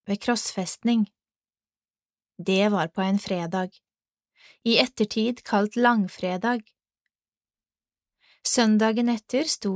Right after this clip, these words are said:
Jesus opp fra grava han var lagt i, og i dagene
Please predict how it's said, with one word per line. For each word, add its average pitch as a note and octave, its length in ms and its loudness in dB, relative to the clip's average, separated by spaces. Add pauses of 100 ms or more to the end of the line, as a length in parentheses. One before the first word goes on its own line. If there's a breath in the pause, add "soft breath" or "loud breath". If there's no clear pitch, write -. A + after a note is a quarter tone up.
Jesus F3+ 480 -4
opp F#3+ 160 -4
fra - 240 -4
grava F#3 480 0
han B3+ 160 0
var B3+ 160 2
lagt - 320 -10
i, F3+ 60 -8 (1080 soft breath)
og A#3 140 4
i - 20 2
dagene A#3 560 0